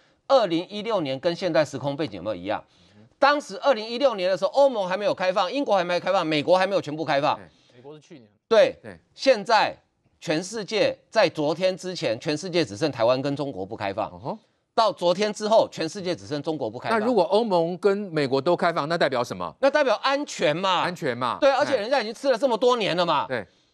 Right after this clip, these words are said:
Speaker 1: 那日本人吃更久，你觉得日本人不重视食安吗？我想这大多数台湾人大概不会接受日本人不重视食安这件事情吧。
Speaker 2: 嗯。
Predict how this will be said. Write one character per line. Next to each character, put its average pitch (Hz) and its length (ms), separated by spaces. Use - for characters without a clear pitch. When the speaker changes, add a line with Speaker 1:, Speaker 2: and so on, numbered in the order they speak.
Speaker 1:
那 277 160
日 320 120
本 214 160
人 175 120
吃 262 160
更 240 200
久， 170 140
你 160 100
觉 208 160
得 277 80
日 311 60
本 220 100
人 156 120
不 175 100
重 196 160
视 190 100
食 147 200
安 156 120
吗？ 160 200
我 247 100
想 208 140
这 233 140
大 233 200
多 214 140
数 233 100
台 185 140
湾 202 100
人 180 100
大 214 120
概 190 80
不 175 120
会 202 80
接 196 220
受 196 160
日 208 100
本 160 120
人 135 80
不 160 100
重 185 160
视 165 140
食 139 120
安 147 140
这 165 80
件 151 160
事 143 140
情 107 120
吧。 90 160
Speaker 2:
嗯。 107 80